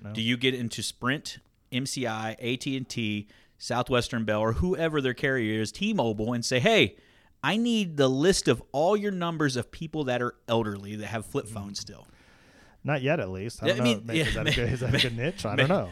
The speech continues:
Speaker 2: maybe that's a way to, to, to separate the data. You know, and that's, and that's to me, if you did something like that, like, I think, me, me on my soapbox real quick, my personal opinion, I think if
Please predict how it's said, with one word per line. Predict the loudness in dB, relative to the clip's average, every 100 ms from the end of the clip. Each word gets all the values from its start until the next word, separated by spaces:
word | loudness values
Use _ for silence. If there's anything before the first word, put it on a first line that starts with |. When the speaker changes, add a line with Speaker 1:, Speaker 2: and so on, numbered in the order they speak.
| -6
Speaker 2:
maybe | -2 0 2
that's | 2
a | 4
way | 4
to, | 2
to, | 0 -2 -2
to | 0 -2
separate | 2 2 4 4
the | 4
data. | 4 6 6 2 -4 -12 -20 0
You | 4
know, | 6
and | 6 4
that's, | 2 2
and | 0
that's | -2 -2
to | -2
me, | -2
if | 0 -2 0
you | -2 -2
did | -4 -2 -2 0
something | 0 -2 -2 -4
like | -2 -4 -4 -2
that, | -2 -2 -2
like, | -4 0
I | -2
think, | -2 -2 -4 -6 -16 _ _ _ -4
me, | -4 -4
me | -2 0 2
on | 2
my | 2
soapbox | 2 2 2 2 -2
real |
quick, | 0 -2 0
my | -2
personal | 0 -2 -2 -2
opinion, | 0 0 -2 -4 -12 -20 _ _
I | 0
think | 2 2
if | 2